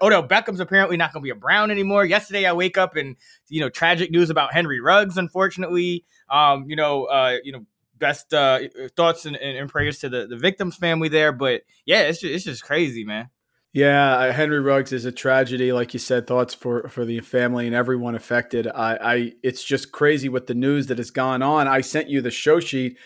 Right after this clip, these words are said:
Speaker 2: and I feel like the Derrick Henry fallout has
Speaker 1: <laughs>
Speaker 2: gone down the sheet now.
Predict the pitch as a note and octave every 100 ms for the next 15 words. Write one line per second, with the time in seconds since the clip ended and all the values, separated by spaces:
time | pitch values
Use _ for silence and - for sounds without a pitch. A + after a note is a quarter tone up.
0 | - C3 C3+ C3+ D#3+ E3+ D3 C#3+ C3+ -
1 | D3+ E3+ D#3+ - D#3+ F3+ C#3 - B2 B2+
2 | A#2 A2+ C3 - C#3+ C#3 B2+ D#3 G3+ D#3
3 | - G3+ B3 D3+ B2+ A#2+